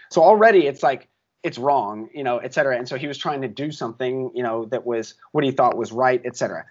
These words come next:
Now, I don't, I, I've, I'm not at that level, you know, et cetera. I just more, uh, appreciate the sentiment. And then, you know, my essay was more, uh, trying to, like, a rallying cry to the idea. Because, again, open source everything is not a prescriptive thing again.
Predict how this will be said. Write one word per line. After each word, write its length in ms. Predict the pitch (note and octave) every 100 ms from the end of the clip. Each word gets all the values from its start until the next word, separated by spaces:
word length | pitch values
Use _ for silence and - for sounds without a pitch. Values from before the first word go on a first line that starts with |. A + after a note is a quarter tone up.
| _ _ _ -
Now, 300 | E3 D3+ -
I 160 | - F#3+
don't, 140 | F#3+
I, 180 | D#3 D#3+ -
I've, 260 | D#3+ D#3 -
I'm 140 | D#3
not 180 | D#3+ C#3
at 100 | C3+
that 200 | C#3+ C3
level, 480 | C#3+ D3 D#3 D3+ D3
you 120 | C#3 C#3+
know, 100 | C3+
et 160 | C3
cetera. 260 | - D3+ C#3+
I 80 | A#2+
just 160 | C3 C3
more, 400 | C3+ B2+ A#2+ -
uh, 280 | A#2 A2+ G#2+
appreciate 500 | A#2+ D3+ B2+ C#3+ C3
the 80 | A2
sentiment. 580 | - C#3+ C#3+ C#3+ C#3 C3
And 120 | B2+
then, 280 | B2 B2 A#2+
you 80 | B2
know, 100 | A#2+
my 180 | B2+
essay 380 | A#2+ C3 - A#2
was 180 | A2+ A2+
more, 380 | A#2+ A#2 A2 G#2+
uh, 20 | A2
trying 280 | - A#2
to, 200 | A2 A2 A2
like, 280 | B2 A2 G#2
a 80 |
rallying 480 | A2+ A#2+ A#2+ A#2+ A#2
cry 340 | A#2 A#2 A2 A2
to 140 | B2+
the 160 | A2+ G2
idea. 640 | A#2+ A#2 A2 D3+ B2+ E2+ - - -
Because, 240 | D#3 E3+
again, 340 | D3 F#3 F3 E3 - -
open 200 | F3 F#3
source 220 | F#3+ F#3
everything 400 | F3+ F3 E3+ D3+
is 140 | B2+ C#3+
not 200 | D3 -
a 60 |
prescriptive 800 | A2+ C3+ - - D#3 D3+ C#3 A#2
thing 280 | - G3+ F#3
again. 280 | A#2+ C#3